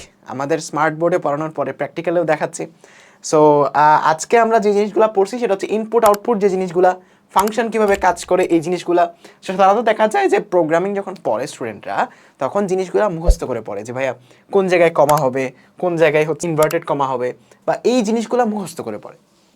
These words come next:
So, এমনভাবে পড়ানোর চেষ্টা করছি যেন প্রত্যেকটা টপিক স্টুডেন্টদের কানে বাজে, প্রত্যেকটা টপিক যেন একটাও মুখস্থ করতে না হয়,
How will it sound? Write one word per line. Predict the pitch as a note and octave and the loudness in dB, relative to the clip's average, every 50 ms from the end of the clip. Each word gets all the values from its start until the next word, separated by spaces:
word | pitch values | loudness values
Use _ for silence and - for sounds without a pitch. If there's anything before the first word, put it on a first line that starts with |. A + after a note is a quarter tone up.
| _ _ - | _ _ -8
So, | - - | -4 -2
এমনভাবে | D3+ D#3+ E3+ F#3+ G#3+ A3 B3 C#4 | 0 0 0 2 2 4 4 4
পড়ানোর | C4+ A#3+ A3+ A#3+ B3+ B3+ | 4 4 4 4 2 0
চেষ্টা | B3+ B3+ - - F#4 | -4 -4 -4 -4 -6
করছি | - - F#3 G3 A#3+ | -6 -4 -4 -4 -2
যেন | A3 G#3 F#3+ | -2 -2 -2
প্রত্যেকটা | F#3 F#3 G#3 G#3+ - - A3 A3 G#3 | -2 -2 -4 -2 0 -2 0 0 0
টপিক | G3+ G3 F#3+ G#3+ G#3+ | 0 0 -2 -4 -6
স্টুডেন্টদের | - F3 E3 D#3+ E3 D#3+ | -6 -4 -2 -2 -2 -2
কানে | D#3+ D#3 D3+ C#3 B2 A2+ | -2 -2 -2 -2 -2 -4
বাজে, | G2+ G#2 G2+ - D3+ E3+ - _ _ - _ _ _ - | -6 -6 -6 -6 -6 -8 -8 _ _ -20 _ _ _ -4
প্রত্যেকটা | - G#3 G#3 - - G3+ G3 G3 | -4 -4 -4 -2 -2 0 0 0
টপিক | F3 E3+ D#3+ E3 D#3+ | 0 0 -2 -2 -2
যেন | F3 F3 E3+ - | -2 -4 -4 -2
একটাও | E3+ E3 E3 E3 _ - G3+ G#3 | -4 -4 -4 -4 _ 2 2 2
মুখস্থ | F#3+ E3+ D3+ D3 C#3+ - - | 2 0 -6 -10 -12 -12 -12
করতে | - D3 B2 - C3 B2+ | -10 -10 -10 -8 -8 -6
না | C3 A#2+ A2 G#2+ | -4 -4 -4 -4
হয়, | C3+ D3 F#3 | -4 -6 -8